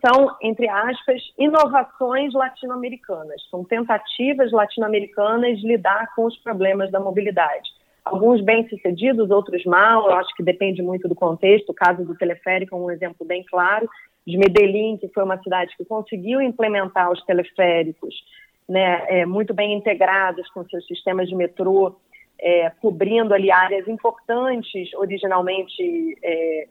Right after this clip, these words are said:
desconectadas da cidade, né, as comunas, como parte de um projeto mais amplo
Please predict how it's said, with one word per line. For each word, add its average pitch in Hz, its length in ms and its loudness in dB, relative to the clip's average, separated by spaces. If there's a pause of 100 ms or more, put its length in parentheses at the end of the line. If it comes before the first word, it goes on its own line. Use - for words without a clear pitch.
(160)
desconectadas 196 880 -2
da 175 100 -4
cidade, 208 500 0
né, 180 140 -2
as 180 140 -8
comunas, 202 600 0 (440)
como 285 200 2
parte 233 380 -2
de 226 80 -8
um 254 80 -8
projeto 220 480 -4
mais 214 340 -8
amplo 190 520 -10